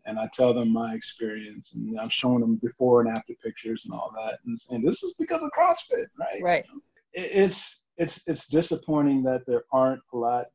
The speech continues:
Speaker 1: of, of African Americans. When I go to these competitions locally, you know, you, there's probably less than, you know, less than five at, at these competitions, and two, maybe three are in the competition,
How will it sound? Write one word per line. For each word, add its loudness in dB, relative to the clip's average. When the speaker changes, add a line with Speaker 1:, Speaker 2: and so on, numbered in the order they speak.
Speaker 1:
of, -4
of -6
African -6
Americans. -8
When -6
I -4
go -2
to -12
these -4
competitions -10
locally, -2
you -2
know, -8
you, -4
there's -8
probably 0
less -6
than, -4
you -4
know, -10
less -6
than -2
five -4
at, -6
at -8
these -4
competitions, -10
and -8
two, 4
maybe 4
three 4
are 4
in 6
the 4
competition, -12